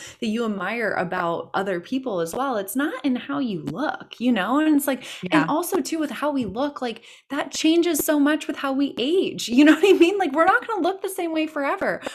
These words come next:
Speaker 1: We're meant to evolve. We're meant to change and grow as humans. Like, we're not meant to stay in one shape, one way, one form for the rest of our lives,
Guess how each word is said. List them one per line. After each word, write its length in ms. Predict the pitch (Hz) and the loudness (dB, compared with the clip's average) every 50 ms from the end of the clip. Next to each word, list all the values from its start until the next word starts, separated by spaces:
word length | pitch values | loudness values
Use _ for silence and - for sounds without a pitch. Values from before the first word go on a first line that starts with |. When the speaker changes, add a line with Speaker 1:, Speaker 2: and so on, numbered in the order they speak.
| - - | -10 -4
Speaker 1:
We're 140 | 277 311 294 | -2 2 2
meant 300 | 262 247 269 302 302 - | 4 4 4 4 2 0
to 180 | - 285 240 | 0 -2 -2
evolve. 400 | 226 202 202 220 240 247 226 190 | -2 -2 -4 -2 -2 -2 -2 -2
We're 100 | 196 202 | -6 -6
meant 300 | 190 196 202 220 240 247 | -6 -4 -4 -6 -4 -4
to 80 | 226 190 | -6 -8
change 480 | 185 - - 233 202 214 220 208 185 185 | -8 -8 -6 -6 -4 -2 -2 -2 0 -2
and 120 | 170 180 | -2 -4
grow 380 | 170 - 202 214 220 226 208 185 | -4 -2 0 4 4 4 4 4
as 160 | 160 175 - | 2 0 -4
humans. 480 | - - 220 240 233 214 185 185 180 | -6 -6 -4 -4 -4 -4 -4 -6 -2
Like, 140 | 202 185 180 | -2 -2 -2
we're 140 | 214 214 208 | -2 -4 -4
not 300 | 202 190 196 220 226 - | -4 -2 -2 -2 -2 -2
meant 280 | 190 190 196 214 214 - | -4 -4 -4 -6 -6 -6
to 100 | 208 190 | -6 -6
stay 400 | - - - - 180 190 196 190 | -4 -6 -4 0 0 2 2 2
in 280 | - 170 185 175 175 | 0 0 -4 -4 -2
one 260 | 175 180 175 175 180 | -2 -2 -2 -2 -4
shape, 420 | - - - 190 175 160 - - _ - - - - - _ | -4 -4 -2 -2 -2 -4 -6 -12 _ -18 -18 -18 -18 -20 _
one 320 | - 175 180 180 180 175 175 | -6 0 0 0 0 0 0
way, 380 | 190 180 170 165 156 160 165 165 - - - - | 0 0 0 0 -2 -4 -6 -8 -14 -20 -18 -8
one 260 | 180 185 185 180 180 | -2 -2 0 0 -2
form 560 | 170 - - 214 190 180 170 160 151 160 160 - - | -4 -4 -2 -2 0 0 0 0 -2 -2 -4 -8 -6
for 100 | 214 190 | -6 -4
the 120 | 185 170 | -4 -2
rest 240 | 165 165 165 - - | -2 -2 -2 -4 -6
of 40 | 156 | -4
our 120 | 151 147 | -4 -4
lives, 580 | 160 156 - - - - - - - - - | -2 -2 -2 -4 -4 -12 -14 -14 -14 -14 -14